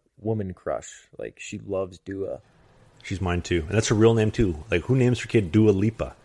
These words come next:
Speaker 2: And she's from
Speaker 1: So
Speaker 2: the U K.
Speaker 1: Well, it was, they, they're, her dad and, uh, her dad was getting a D U I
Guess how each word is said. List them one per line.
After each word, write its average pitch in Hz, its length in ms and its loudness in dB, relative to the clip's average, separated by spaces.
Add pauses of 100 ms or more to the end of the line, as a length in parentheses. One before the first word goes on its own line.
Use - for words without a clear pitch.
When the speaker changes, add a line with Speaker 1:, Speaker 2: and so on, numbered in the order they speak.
(140)
Speaker 2:
And 95 80 -6
she's 117 140 -4
from 143 100 -4
Speaker 1:
So 120 80 2
Speaker 2:
the 104 60 0
U 117 80 -2
K. - 380 -8 (340)
Speaker 1:
Well, 120 260 4
it 110 120 -2
was, 120 400 -4
they, 113 260 2 (240)
they're, 98 340 0 (160)
her 110 160 -4
dad 107 440 4
and, 98 220 -2
uh, 82 380 -6 (220)
her 113 120 -6
dad 107 240 2
was 104 140 -4
getting 98 260 -2
a 90 40 -4
D 87 180 -8
U 95 200 -2
I 85 380 -2